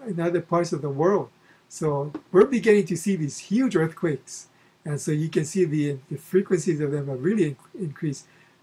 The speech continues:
Now, what does it tell you about the time for the birth of the kingdom of heaven coming, of the Messiah's return? What does this chart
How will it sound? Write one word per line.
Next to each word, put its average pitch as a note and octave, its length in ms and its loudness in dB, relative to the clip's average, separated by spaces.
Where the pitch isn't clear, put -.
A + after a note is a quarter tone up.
Now, E3 280 -4
what C4+ 320 -2
does B3+ 160 -2
it G3 160 4
tell G3+ 160 4
you G3+ 140 8
about D#3 360 0
the D#3 80 -6
time F3+ 420 0
for E3+ 140 -2
the D3 100 -4
birth E3 560 0
of D#3 120 -6
the D3 120 0
kingdom F3 480 -4
of C#3 160 -6
heaven D#3+ 420 0
coming, C3+ 340 -4
of D3 180 -6
the D3+ 100 -4
Messiah's D#3 640 0
return? D3+ 480 0
What F#3 140 4
does A#3+ 180 -2
this E3 180 4
chart F#3 360 2